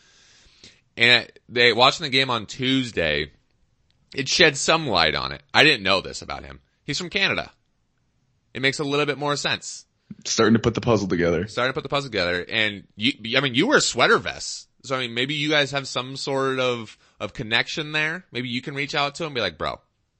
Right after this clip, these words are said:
Speaker 1: I got you."
Speaker 2: What, do all sweaters look the same? <laughs>
Speaker 1: If, if you're still wearing a sweater in the year of twenty nineteen, you have some sort of connection. There, there's a very small group of you.
Speaker 2: <laughs>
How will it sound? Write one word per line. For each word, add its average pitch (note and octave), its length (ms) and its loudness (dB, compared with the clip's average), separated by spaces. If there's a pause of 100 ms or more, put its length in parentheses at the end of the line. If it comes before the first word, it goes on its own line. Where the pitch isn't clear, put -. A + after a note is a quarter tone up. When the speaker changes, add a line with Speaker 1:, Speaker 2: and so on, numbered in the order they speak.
(640)
Speaker 1:
I F2 80 -2
got E2 280 0
you." - 120 -16 (540)
Speaker 2:
What, G#2+ 100 -4
do G2 100 4
all G#2+ 140 8
sweaters G#2+ 420 4
look A2 120 0
the - 80 -8
same? A#2 420 0 (920)
<laughs> C#3+ 300 -14 (1200)
Speaker 1:
If, B2 320 2
if A2+ 180 -2
you're C3+ 200 -4
still E3 240 -2
wearing D3+ 320 -2
a A#2+ 160 -6
sweater G#2+ 720 0 (100)
in G2+ 460 -8 (480)
the G#2 120 -6
year A2+ 240 0
of G2+ 120 -4
twenty B2+ 300 0
nineteen, G#2 720 -8 (120)
you A2+ 160 -2
have A2 160 2
some A2 240 -4
sort G#2 240 -4
of E2+ 80 -6
connection. E2+ 380 -8
There, F2 200 -4
there's G2 160 -4
a G2+ 60 -6
very A#2+ 400 0
small B2 260 -4
group G2+ 240 -6
of F#2 60 -6
you. E2 320 -6
Speaker 2:
<laughs> - 60 -6